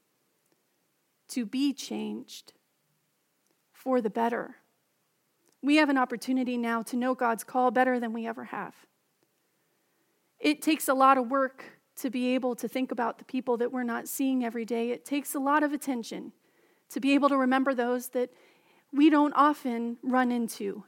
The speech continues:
that we don't find ourselves in the same room as. But if we want to be the people we're called to be for the next few weeks, then we have to be the people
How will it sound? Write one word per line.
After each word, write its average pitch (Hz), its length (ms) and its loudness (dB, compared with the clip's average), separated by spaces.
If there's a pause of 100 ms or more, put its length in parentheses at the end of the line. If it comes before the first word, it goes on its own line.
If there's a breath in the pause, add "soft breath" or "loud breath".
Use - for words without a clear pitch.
that 262 160 4
we 269 160 2
don't 269 220 0
find 262 280 2
ourselves 233 480 0
in 220 100 -6
the 220 80 -6
same 220 380 -6
room 226 240 -4 (180)
as. - 220 -20 (1200)
But 269 100 0
if 269 180 0
we 311 200 4
want 330 280 4
to 285 80 -6
be 285 180 2
the 269 120 -2
people 302 340 0
we're 262 180 -6
called 285 320 0
to 247 80 -12
be 277 180 2
for 285 140 -4
the 254 120 -2
next 262 340 -2
few 277 220 -2
weeks, 277 280 -4
then 254 220 0
we 302 180 4
have 302 300 0
to 339 80 -2
be 277 160 0
the - 100 -2
people 233 480 0